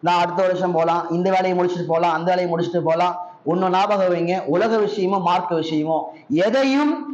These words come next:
முழுமையாக முடித்துவிட்டு, எல்லா பிரச்சனையும் முடித்துவிட்டு, என் தீனுக்காக நான் நேரம் கொடுப்பேன் என்பது சாத்தியமே கிடையாது. ஏன்னா, ஷைத்தானோட ஒரே டார்கெட் என்னன்னா, மனுஷனை கடைசி நிமிஷம் வரைக்கும் லா இலாஹ இல்லல்லாஹ் சொல்லி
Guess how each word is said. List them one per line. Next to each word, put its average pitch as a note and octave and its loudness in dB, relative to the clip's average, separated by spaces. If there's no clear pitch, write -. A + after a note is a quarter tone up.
முழுமையாக C4 2
முடித்துவிட்டு, B3 0
எல்லா A#3+ 2
பிரச்சனையும் C#4+ 0
முடித்துவிட்டு, B3 0
என் A3 0
தீனுக்காக C4+ 0
நான் A3 0
நேரம் A#3+ 2
கொடுப்பேன் A3+ 0
என்பது G3 0
சாத்தியமே B3+ 0
கிடையாது. F3 0
ஏன்னா, A3 2
ஷைத்தானோட B3+ 2
ஒரே A#3 2
டார்கெட் A3 0
என்னன்னா, F3+ 2
மனுஷனை B3+ 0
கடைசி C4+ 2
நிமிஷம் A3+ 2
வரைக்கும் F3+ 2
லா G3 2
இலாஹ C#4 2
இல்லல்லாஹ் A#3 2
சொல்லி A#3+ 2